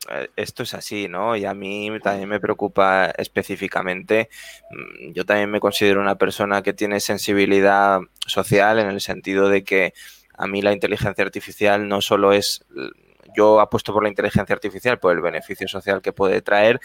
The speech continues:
pero también soy consciente del riesgo para mucha parte de la población, mismamente parte de mi familia, que no, vamos, que ha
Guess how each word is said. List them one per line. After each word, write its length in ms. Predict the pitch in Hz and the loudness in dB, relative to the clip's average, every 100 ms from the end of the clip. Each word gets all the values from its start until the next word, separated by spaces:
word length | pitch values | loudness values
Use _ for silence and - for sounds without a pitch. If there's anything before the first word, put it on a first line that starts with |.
| - - - | -14 -20 -2
pero 180 | 107 104 | 0 2
también 320 | 92 98 101 | 0 -2 -2
soy 160 | - | -2
consciente 640 | 104 107 - 104 101 110 110 | -2 -2 -2 -6 -4 -2 0
del 200 | 98 98 | 0 -2
riesgo 840 | 104 107 104 - 110 113 113 113 _ _ | -2 0 0 0 2 4 4 2 _ _
para 200 | 101 - | -2 -2
mucha 320 | 98 101 - | -6 -2 0
parte 280 | 104 98 104 | 2 0 2
de 80 | 101 | 2
la 140 | 95 95 | 2 2
población, 640 | 101 101 95 110 120 131 - - _ | 0 0 0 4 6 4 -2 -20 _
mismamente 640 | 95 98 101 98 95 110 110 | -8 -4 -2 -2 -2 -2 -2
parte 320 | - 95 95 | -2 -4 -4
de 80 | 92 | -6
mi 140 | 98 | -6
familia, 500 | - 98 98 107 117 | -6 -2 2 4 2
que 240 | - - | 0 -8
no, 420 | 87 95 101 104 104 - | -2 2 4 4 2 -4
vamos, 600 | 107 98 98 110 131 107 | -10 -8 -6 0 0 0
que 120 | - | -2
ha 120 | 90 | -4